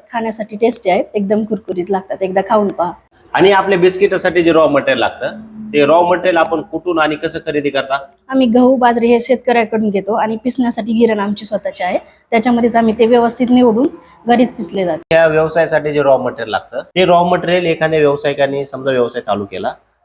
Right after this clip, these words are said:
Speaker 2: तर ते रॉ मटेरियल घेताना कोणती काळजी घेतली पाहिजे?
Speaker 1: ते व्यवस्थित आहे का नाही, कीड लागले का नाही, हे पाहिलं जातं आधी.
Speaker 2: बरोबर.
Speaker 1: आणि मग इथं आल्यानंतर आम्ही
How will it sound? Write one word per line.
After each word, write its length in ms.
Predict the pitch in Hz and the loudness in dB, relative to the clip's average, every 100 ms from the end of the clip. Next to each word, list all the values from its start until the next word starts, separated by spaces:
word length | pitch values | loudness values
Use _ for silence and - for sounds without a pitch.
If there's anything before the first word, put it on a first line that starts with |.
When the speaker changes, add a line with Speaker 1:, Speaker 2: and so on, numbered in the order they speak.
| _ | _
Speaker 2:
तर 60 | 160 165 | -4 0
ते 100 | 185 | 2
रॉ 160 | 156 160 | 4 2
मटेरियल 360 | 170 170 175 | 0 0 0
घेताना 320 | 147 151 160 | 0 2 2
कोणती 320 | 156 160 165 156 | 2 -4 -6 0
काळजी 280 | 151 143 | 0 0
घेतली 240 | 131 131 127 | -4 -8 -8
पाहिजे? 320 | 120 117 123 - - - - - - | -8 -10 -14 -20 -20 -20 -20 -8 2
Speaker 1:
ते 160 | 240 | 4
व्यवस्थित 440 | 240 262 262 262 254 | 6 4 2 -2 -2
आहे 200 | 247 233 | 0 0
का 140 | 202 | -2
नाही, 260 | 180 180 190 | -4 -4 -6
कीड 260 | 190 247 220 | -4 -2 2
लागले 300 | 214 202 190 | 2 2 0
का 120 | 185 | 0
नाही, 200 | 202 220 | 0 0
हे 60 | 214 - _ _ - | -2 -6 _ _ 0
पाहिलं 220 | 226 226 | 2 4
जातं 280 | 202 180 156 | 2 0 -2
आधी. 200 | 160 277 523 - _ | 0 -2 -2 -10 _
Speaker 2:
बरोबर. 320 | 104 95 175 - - _ | -14 -12 -12 -16 -20 _
Speaker 1:
आणि 220 | 196 208 | 0 2
मग 180 | 220 220 | 2 2
इथं 160 | 226 220 | 2 2
आल्यानंतर 380 | 220 220 214 220 | 2 2 2 0
आम्ही 280 | 226 226 | 2 0